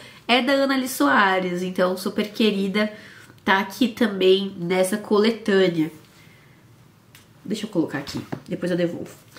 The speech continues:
Veio a cartinha de sempre, eu sempre acho muito querido que o Pacote manda cartinhas com os nomes de cada um, sabe, é, personalizado.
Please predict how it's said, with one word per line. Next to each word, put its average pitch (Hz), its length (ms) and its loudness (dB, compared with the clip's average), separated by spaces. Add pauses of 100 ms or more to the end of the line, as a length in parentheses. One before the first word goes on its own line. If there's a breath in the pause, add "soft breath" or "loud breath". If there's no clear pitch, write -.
(380 loud breath)
Veio 269 220 4
a 285 40 2
cartinha 285 560 0
de 233 120 0
sempre, 220 440 -2
eu 214 40 2
sempre 233 260 -2
acho 226 200 0
muito 220 220 -2
querido 208 400 -2
que 208 80 -8
o - 40 -10
Pacote 202 460 -2
manda 196 220 0
cartinhas 196 760 -2 (420 loud breath)
com 214 200 2
os 196 140 0
nomes 185 540 2
de 180 100 -6
cada 185 380 0
um, 180 260 -2
sabe, 175 520 0
é, - 160 -4
personalizado. 190 1160 2